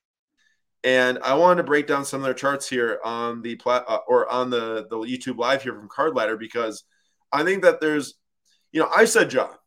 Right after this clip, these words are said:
I said Ja Morant because I think he's freaking awesome. I love how he plays. And I think that compared to some of the other guys out there in the market, I E, like, a Luka, uh, it's just hard to not think his stuff is undervalued.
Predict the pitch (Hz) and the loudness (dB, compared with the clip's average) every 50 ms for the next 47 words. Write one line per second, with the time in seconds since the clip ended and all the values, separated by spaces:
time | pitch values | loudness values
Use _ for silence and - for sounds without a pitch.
0 | _ _ _ - 147 151 156 156 139 156 147 139 131 127 127 127 - 131 131 123 | _ _ _ -6 -4 -4 -2 0 2 4 4 4 2 2 0 0 -2 -2 -2 -2
1 | 139 147 147 143 127 120 - - - - 143 127 - 110 107 107 110 110 - - | 0 0 -2 -2 -4 -6 -8 -10 -10 -8 -8 -8 -6 -6 -6 -4 -4 -6 -8 -10
2 | 110 107 - _ _ _ - 104 117 123 127 131 123 120 - - 113 110 110 110 | -14 -14 -16 _ _ _ -8 -2 0 4 4 4 4 4 0 -2 -2 -2 -2 -2
3 | 107 - - _ _ _ _ _ _ _ _ - 123 123 120 117 117 117 - - | -4 -12 -16 _ _ _ _ _ _ _ _ -4 -2 -2 -2 -2 -4 -6 -6 -4
4 | 120 120 - 143 139 123 - 139 135 127 120 101 - - _ _ _ _ _ _ | -6 -4 -4 -6 -8 -4 2 4 4 4 4 0 -4 -8 _ _ _ _ _ _
5 | _ _ _ _ _ _ _ _ _ _ _ - 131 139 143 151 151 143 139 131 | _ _ _ _ _ _ _ _ _ _ _ -14 -8 -4 0 2 2 2 0 -2
6 | - - 131 127 127 123 110 117 123 123 113 117 117 113 104 117 113 110 117 110 | -2 0 0 2 2 2 2 0 0 -2 -2 -4 -4 -4 -4 -4 -6 -6 -6 -8
7 | 107 104 107 113 113 117 - 120 120 113 - - - 101 101 104 107 110 104 98 | -10 -8 -8 -6 -6 -6 -8 -8 -10 -10 -12 -12 -10 -8 -8 -8 -8 -10 -10 -10
8 | 98 98 - - - 143 175 180 180 175 160 156 156 147 - - _ _ _ _ | -10 -10 -10 -6 -2 -2 0 4 8 8 10 10 8 6 2 -4 _ _ _ _
9 | _ _ _ - 117 117 120 113 113 110 - - - _ _ _ _ _ _ _ | _ _ _ -4 -2 -2 0 0 0 0 -2 -4 -8 _ _ _ _ _ _ _
10 | _ _ _ _ _ _ _ _ _ - 123 127 - 135 123 - - 139 139 131 | _ _ _ _ _ _ _ _ _ -6 -6 -4 -4 -6 -6 -2 2 4 4 2
11 | 127 120 123 117 120 117 - 127 113 - 117 107 - - 113 110 110 104 104 101 | 2 -2 -4 -4 -4 -4 -6 -8 -10 -10 -10 -10 -6 -6 -6 -6 -8 -12 -14 -14
12 | 98 90 85 90 85 78 78 80 - | -14 -12 -12 -12 -12 -12 -12 -16 -20